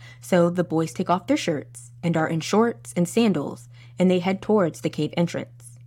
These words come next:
They have a flashlight and are searching in the dark since it's three A M, but they locate the entrance. It's hidden and not big at all,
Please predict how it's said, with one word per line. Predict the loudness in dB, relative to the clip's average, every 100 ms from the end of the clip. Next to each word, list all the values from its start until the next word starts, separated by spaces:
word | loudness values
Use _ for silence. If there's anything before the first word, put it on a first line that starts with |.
| -16
They | -2 0
have | 2
a | 0
flashlight | 0 -2 -2 -6 -8 -8 -2
and | 0
are | 0
searching | 0 -2 4 4
in | 6
the | 4
dark | 4 2 -2
since | -6 -6 -4
it's | -6 -4
three | 2 4
A | 4 0
M, | -2 -8 -12 -18 0
but | 2 2 2
they | 4
locate | 4 0 0 -4
the | -4
entrance. | -4 -4 -6 -10 -18 -20 -20 -20 -20 -20 -4
It's | -4 -4
hidden | 2 4 6 4 4
and | 2
not | 2 2 0
big | 0
at | 0
all, | 0 -2 -10